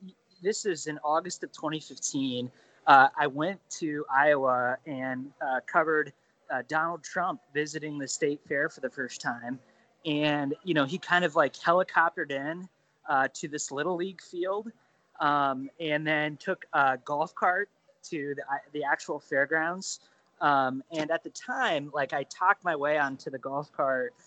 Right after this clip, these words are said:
and got an interview with him, um, <laughs> on the golf cart as he was riding it, uh, and then kind of followed him around the Iowa State Fair. Um, and at that point, he was sort of being covered like a, like a joke. Uh, like,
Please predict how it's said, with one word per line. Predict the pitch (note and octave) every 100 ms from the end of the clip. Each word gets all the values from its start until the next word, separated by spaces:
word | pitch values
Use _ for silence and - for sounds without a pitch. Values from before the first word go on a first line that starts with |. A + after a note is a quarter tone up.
| _ _ -
and | D3 C#3 C3+ B2+
got | D3+
an | D3+
interview | C#3+ D3+ D3 C#3+
with | C#3 -
him, | C#3+ C3+ C3 C3 - _ - -
um, | C3+ C3+ C3 B2+ A#2+ B2 _ _ -
<laughs> | D#3+ - - -
on | D#3 E3
the | E3+
golf | C3+ D3 E3+
cart | - C#3+ C3+
as | C3+ D3+ -
he |
was | D#3 C3
riding | C3 D3 D3 C3
it, | B2 A#2+ _ _ _ _
uh, | C#3+ C#3
and | D#3+
then | E3 D3+
kind | G3 E3+
of |
followed | - E3 D3+ F3+ E3
him | D#3 D#3
around | C3+ C#3 D3
the | C3+
Iowa | C3 D3 C#3
State | - C#3+ B2+
Fair. | - D3+ C#3+ B2+ B2 _ _ _ -
Um, | C#3+ C#3
and | F#3
at | F#3
that | A#3+ C#4 -
point, | G#3+ F3 D#3+
he | - F3+
was | E3 -
sort | F3 E3+
of | E3+
being | C#3+ D3+ D3
covered | - C3+ D3 C#3+ B2+
like | C3 C3 D#3
a, | C3 B2+
like | C#3 C#3 C#3
a |
joke. | A#2 C#3 G3 B2+ - - -
Uh, | C3+ B2+
like, | B2+ B2+ B2+